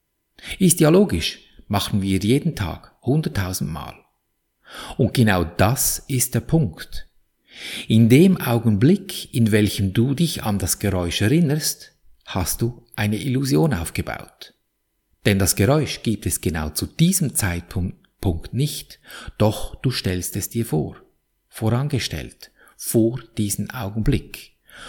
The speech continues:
Und damit verlässt du in dem Moment des Gedankens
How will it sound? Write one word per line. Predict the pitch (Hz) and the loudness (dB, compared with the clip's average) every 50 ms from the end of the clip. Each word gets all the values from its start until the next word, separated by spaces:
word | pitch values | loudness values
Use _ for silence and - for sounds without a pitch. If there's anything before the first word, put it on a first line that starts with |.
| - - - - - - | -18 -18 -18 -20 -10 -4
Und | - 123 95 - - | -2 -2 0 2 2
damit | 98 92 101 117 156 151 - | 2 2 2 2 0 -2 -2
verlässt | - - - 92 95 101 110 117 - - | 0 0 2 2 2 2 0 -2 -2 -4
du | - | -4
in | - 131 101 90 85 | -2 -2 -2 0 4
dem | 92 110 143 175 180 | 4 6 6 6 4
Moment | 175 151 113 107 104 117 123 - - - | 2 2 2 0 0 -2 -2 -4 -6 -4
des | 107 - - | -4 -2 -2
Gedankens | - 101 - 85 80 85 104 - - 120 123 120 - - | -2 -2 -2 -2 -2 -4 -4 -4 -4 -4 -4 -4 -8 -12